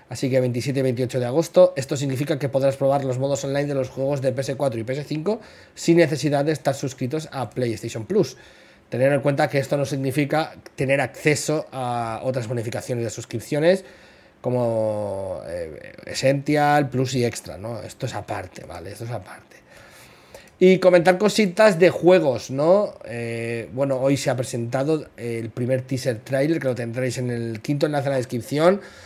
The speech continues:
de la serie de televisión de The Last of Us. Un teaser trailer oficial de H B O, H B O Max, eh, con un lanzamiento previsto a principios de dos mil veintitrés. Pues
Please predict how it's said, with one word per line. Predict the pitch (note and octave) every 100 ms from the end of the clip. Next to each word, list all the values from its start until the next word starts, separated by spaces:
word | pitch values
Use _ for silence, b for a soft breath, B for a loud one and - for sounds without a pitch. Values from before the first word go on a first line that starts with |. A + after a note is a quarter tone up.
| B -
de | C#3+
la | C#3+
serie | A#2+ C#3 C3+
de | B2
televisión | B2 A#2+ A2+ C3 B2
de | A#2
The | A2
Last | A2 - C3
of | B2
Us. | F3+ A3 A3 - B B B -
Un | B2
teaser | C3 B2+ A#2+
trailer | A#2+ B2+ B2+
oficial | A#2+ - A2+ - B2
de | C3
H | A#2 B2+
B | A2+ A2+
O, | A#2+ - -
H | A#2 B2+
B | A2
O | G#2+
Max, | A#2+ F#3+ - - - B B B B -
eh, | A#2 A2+ A2 G#2
con | A#2+
un | B2
lanzamiento | C3 A#2+ A#2+ B2 A#2+
previsto | A#2 B2 B2
a | A#2+
principios | A2+ - A#2+ A#2
de | A2+
dos | G#2+
mil | A#2 A#2
veintitrés. | A2+ A2 A2+ D3+ F3+ - -
Pues | C3 C3 D#3